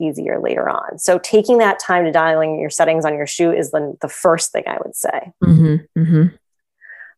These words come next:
Speaker 1: Um, and then the other one is that when you get in there and you're ready to get started with editing, you've called in Photo Mechanic and you're gonna pull those images into Lightroom,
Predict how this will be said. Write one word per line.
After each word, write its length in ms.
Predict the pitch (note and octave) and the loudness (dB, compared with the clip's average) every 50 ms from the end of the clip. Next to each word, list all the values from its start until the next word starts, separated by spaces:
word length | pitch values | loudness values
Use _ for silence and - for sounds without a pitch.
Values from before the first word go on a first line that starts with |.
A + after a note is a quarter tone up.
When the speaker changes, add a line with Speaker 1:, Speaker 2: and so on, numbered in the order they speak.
| _ | _
Speaker 1:
Um, 300 | - F#3 F3+ F3 F3 - - | -2 0 0 0 0 0 0
and 140 | - A3+ A3+ | 2 4 6
then 120 | A3+ A3 | 6 6
the 140 | G#3 G#3 - - - | 6 4 2 0 -2
other 300 | - C4 C#4+ F4 E4 C4+ | 0 2 4 4 6 6
one 180 | A3 G3+ F#3+ | 6 4 4
is 100 | F#3 F3+ | 4 2
that 140 | - F#3+ - | 2 2 2
when 140 | G3 G3 F#3+ | 2 2 2
you 100 | F3+ F3 | 2 2
get 220 | D#3 - G#3 G#3+ | 4 4 6 6
in 140 | A3+ A3+ A3 | 6 6 6
there 400 | G#3 G3 F#3 F3+ F3+ F3 E3+ E3+ | 4 4 4 4 4 4 4 4
and 180 | - - F3 E3+ | 4 2 2 0
you're 260 | E3 D#3+ E3 D#3+ D#3 | 2 2 2 2 2
ready 340 | C#3+ - F#3 F#3+ G3 G#3 G3+ | 2 4 4 6 6 6 6
to 100 | F3 D#3+ | 4 2
get 280 | - E3+ D#3+ - - | 2 0 0 0 -2
started 380 | - - - A#3 A3+ A3+ G#3+ G#3 | -6 0 4 4 6 6 6 6
with 120 | G3+ G#3 G#3 | 4 4 2
editing, 300 | G3 F#3 F#3+ F#3 F3+ E3+ | 2 2 2 2 2 2
you've 200 | E3 E3 D3+ - | 0 -2 -2 -4
called 340 | - - G#3 G3 G3 F3 F#3 | -2 2 2 4 4 4 2
in 140 | F3 E3+ | 0 0
Photo 260 | E3+ - F#3+ F#3+ F#3+ F3+ | 2 2 4 4 4 4
Mechanic 680 | F3 E3+ - - C#4 C4+ C4 B3+ B3+ B3 B3 - - - - - - - - _ - | 2 0 0 0 2 4 4 4 4 2 0 -4 -16 -20 -20 -20 -20 -20 -20 _ -4
and 100 | - G3 | 0 2
you're 80 | F#3+ F#3 | 2 4
gonna 120 | G3 F#3 | 4 2
pull 220 | F#3 - - B3 A3 | 2 2 2 4 6
those 200 | A3+ G#3 G3 G3+ | 6 6 6 6
images 300 | G3+ G3+ F3+ G3 F3+ F#3 | 4 4 4 2 2 2
into 220 | F3+ E3+ - G3+ | 2 0 0 0
Lightroom, 760 | D#3+ F3+ F3 F3 - - F#3 F3 F3 F3 E3+ E3 E3 E3+ F3 | 2 4 4 4 2 2 2 2 4 4 2 2 0 -2 -6